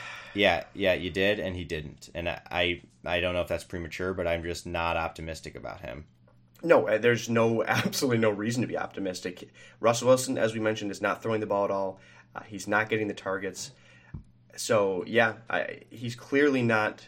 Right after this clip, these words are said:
Speaker 2: himself, and I guess that's why they're staying away from him, and he's more so using him as a decoy. But, no, until further notice, Doug Baldwin is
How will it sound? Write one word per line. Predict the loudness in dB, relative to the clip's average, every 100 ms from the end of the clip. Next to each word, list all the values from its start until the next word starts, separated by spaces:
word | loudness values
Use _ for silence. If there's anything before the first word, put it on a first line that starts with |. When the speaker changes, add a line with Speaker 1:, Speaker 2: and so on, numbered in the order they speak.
| -18
Speaker 2:
himself, | -10 -8 -4 0 0 -2 -6 -14
and | -8 -8
I | -6
guess | -4 -4
that's | -6 -6
why | -4
they're | -4 -6
staying | -6 -6 -6
away | -2 -2 -2
from | -4
him, | -2 0 -2
and | -6
he's | -10 -12 -14
more | -8 -6 -6
so | -6
using | -8 -8 -10
him | -12
as | -12
a | -14
decoy. | -12 -12 -4 -2 -2
But, | -4 -6 -12 -20 -20 _ _ _ _ _
no, | 2 4 6
until | 4 2 0
further | 2 0 2
notice, | 4 2 2
Doug | -2 -2
Baldwin | 0 0 0 -2 -6
is | -6 -8 -8 -10 -12 -12